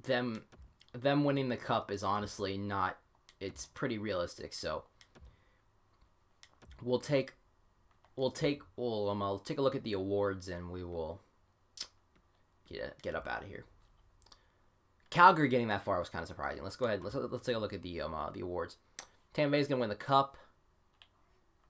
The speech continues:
Individual awards. McKinnon wins the Art Ross. McKinnon also wins the Hart. Victor Hedman wins the Norris.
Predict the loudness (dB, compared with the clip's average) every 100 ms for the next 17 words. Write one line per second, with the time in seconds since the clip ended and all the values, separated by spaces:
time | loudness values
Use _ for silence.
0 | -12 -8 -6 -6 -2 -2 0 0 -2 -4
1 | _ -20 -20 -6 -2 0 4 6 6 4
2 | 2 2 0 2 2 2 2 6 8 8
3 | 6 -4 -10 -14 _ _ -4 0 2 4
4 | 4 4 2 -4 -4 -4 -4 2 4 4
5 | 0 _ _ -8 -2 2 4 4 2 0
6 | 0 -4 -4 -2 2 4 2 0 -10